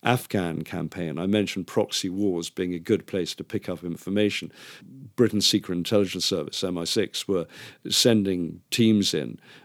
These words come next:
uh, deniable teams, former Special Forces guys, who were going in and picking up avionics from Hind D attack helicopters that had crashed, for example, were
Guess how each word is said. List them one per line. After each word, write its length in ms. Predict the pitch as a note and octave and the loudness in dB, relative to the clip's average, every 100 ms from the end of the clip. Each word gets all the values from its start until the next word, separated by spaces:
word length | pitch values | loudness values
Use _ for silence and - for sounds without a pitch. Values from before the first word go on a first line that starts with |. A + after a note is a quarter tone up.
| - | -12
uh, 140 | D#2+ D#2+ | -12 -2
deniable 580 | G2+ G2 G2+ G2+ F2 D#2+ | 2 4 4 4 2 0
teams, 420 | - F2 D#2 D#2 | 0 -2 -2 -4
former 320 | - G2+ F#2 | 0 0 2
Special 380 | E2+ - G2 G2+ | 0 0 0 -2
Forces 420 | - E2 E2 - | -6 -6 -6 -6
guys, 380 | - F2+ E2 - | -4 -2 -2 -2
who 140 | G2+ | 0
were 80 | G2 | 0
going 340 | F#2+ A2 G2+ G2+ | 4 6 6 6
in 260 | G2+ G2 - - - - | 6 4 0 -16 -16 -2
and 340 | G#2+ G#2 G#2 - | 2 2 2 -2
picking 340 | - A#2 A2+ | 0 2 4
up 260 | A2 G#2 G2+ _ _ _ - | 4 4 0 _ _ _ 2
avionics 800 | A2+ G2+ A2 G#2+ G#2+ G#2 - - | 4 6 6 8 4 2 0 0
from 480 | A2 G#2 G2+ G2+ F#2+ - - - | 4 4 6 2 0 -6 -20 -12
Hind 460 | - A#2 A2+ G#2+ | 0 4 4 4
D 420 | G#2 A2 G#2+ G#2+ | 4 4 6 4
attack 380 | - A2 D3+ C3 | 2 0 0 0
helicopters 680 | - E2+ - E2+ - F2+ - | -2 -6 -4 -6 -4 -6 -4
that 120 | E2+ | -6
had 80 | E2 | -8
crashed, 440 | - F2+ D#2 - | -4 -4 -4 -8
for 160 | - F2+ | -8 -10
example, 560 | F2 F2+ E2+ E2 - - - - - | -6 -6 -6 -8 -12 -14 -16 -20 0
were 460 | G#2 G#2 G#2 G2+ | 6 8 8 6